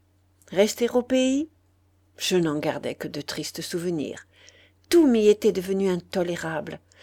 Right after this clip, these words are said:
même les paysages les mieux aimés, qui se couvraient aujourd'hui d'un voile de douleur.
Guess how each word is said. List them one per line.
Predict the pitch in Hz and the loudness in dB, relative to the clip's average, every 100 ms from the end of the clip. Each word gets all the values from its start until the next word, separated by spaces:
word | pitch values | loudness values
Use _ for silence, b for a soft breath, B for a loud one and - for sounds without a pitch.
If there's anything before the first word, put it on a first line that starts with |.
| b | b
même | 220 277 370 370 | 4 8 8 8
les | 320 294 269 | 6 4 2
paysages | - 330 294 269 294 262 | 2 4 4 6 6 6
les | 269 247 | 2 2
mieux | 240 247 226 | 4 2 2
aimés, | 233 208 180 - b b b _ | 0 0 -2 -4 b b b _
qui | - | -12
se | - 220 | -4 -4
couvraient | - 214 196 202 196 | -4 -8 -2 0 2
aujourd'hui | 185 190 180 170 175 165 | 0 -4 -6 -4 -4 -2
d'un | 156 | -4
voile | 151 151 147 139 | -4 -4 -4 -6
de | 143 | -6
douleur. | 143 127 - - - | -6 -6 -6 -10 -16